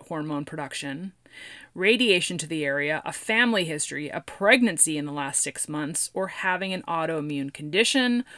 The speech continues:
or an iodine deficiency. Without iodine, the thyroid gland cannot make thyroid hormone.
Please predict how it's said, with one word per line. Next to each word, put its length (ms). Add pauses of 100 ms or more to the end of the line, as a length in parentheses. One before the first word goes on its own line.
(200)
or 260
an 220
iodine 540
deficiency. 1040 (300)
Without 400
iodine, 540
the 80
thyroid 560
gland 400
cannot 640
make 340
thyroid 560
hormone. 840